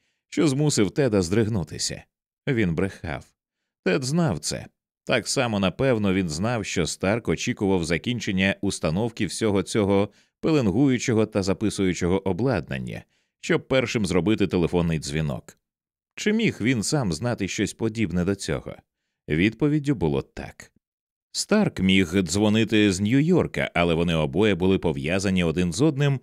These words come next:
невидимою нерозривною ниткою, яка з'єднує близнюків.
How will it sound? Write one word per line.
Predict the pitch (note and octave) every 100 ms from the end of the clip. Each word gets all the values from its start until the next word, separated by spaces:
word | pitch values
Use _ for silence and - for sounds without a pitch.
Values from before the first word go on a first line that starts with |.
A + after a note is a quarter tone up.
| _ _ -
невидимою | G#2 F#2 C3 C#3+ C3+ B2+ A#2
нерозривною | G2+ G2 F#2 G2 F2+ F2+
ниткою, | F#2+ C#3+ - - D2 D2
яка | D2+ F2 G#2 D#3+ _ _ _
з'єднує | C#3 A2 E2+ D#2+ D#2
близнюків. | D2 E2 D2+ E2+ - B1+ G1+